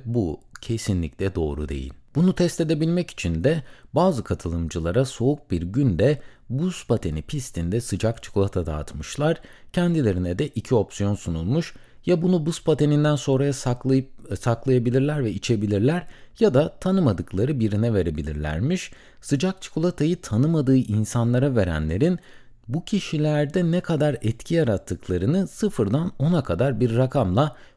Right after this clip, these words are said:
oylamaları istenmiş ve sonuçlar toplandığında sıcak çikolatayı başkasına veren her katılımcı karşı tarafta yarattıkları etkinin çok ama çok daha altında bir rakam verdikleri görülmüş.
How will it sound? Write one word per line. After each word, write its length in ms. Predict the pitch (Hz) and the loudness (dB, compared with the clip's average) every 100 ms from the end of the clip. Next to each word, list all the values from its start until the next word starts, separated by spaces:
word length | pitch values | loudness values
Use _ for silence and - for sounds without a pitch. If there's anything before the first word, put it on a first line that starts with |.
| - - | -18 -6
oylamaları 640 | 95 98 110 107 101 127 | -2 2 2 2 0 2
istenmiş 680 | 120 - - 76 101 175 - - - | 0 -2 -6 -4 -2 -2 -4 -6 2
ve 80 | 123 | 4
sonuçlar 540 | 135 139 135 170 170 | 4 4 2 -2 2
toplandığında 640 | 165 - 120 113 104 120 156 | 2 2 2 2 2 2 0
sıcak 460 | - 90 131 - | -2 0 0 -2
çikolatayı 600 | - - 127 135 110 139 | -6 0 2 2 0 0
başkasına 600 | 92 85 - 87 110 120 | -2 -4 -4 -2 2 2
veren 300 | 92 95 151 - - - - | 4 4 2 0 -12 -20 -8
her 300 | - 170 190 | -2 -2 0
katılımcı 760 | 131 - 90 82 82 113 160 | 0 0 0 -2 -2 -2 -2
karşı 380 | - 87 - 151 | -2 -4 -4 -4
tarafta 420 | 127 87 80 98 | -2 -2 -4 -4
yarattıkları 720 | 95 90 87 - 104 - 117 | -4 -2 -4 -4 -8 -4 0
etkinin 480 | 139 - - 95 127 - - - - | 2 0 -2 0 0 -2 -14 -20 -14
çok 420 | - 127 123 - | -4 -2 -2 -6
ama 280 | - 87 80 | -6 -4 -4
çok 380 | - 120 110 - | -4 -4 -4 -6
daha 220 | 82 117 | -6 -4
altında 640 | - 92 80 80 80 107 | -2 -4 -4 -4 -2 0
bir 200 | 98 87 | 0 0
rakam 380 | 85 85 98 90 | -2 -2 -2 -2
verdikleri 640 | 82 82 76 - 85 90 101 | -2 -4 -8 -8 -4 -2 -2
görülmüş. 640 | 87 80 82 113 160 - | -2 -2 -2 0 -2 -4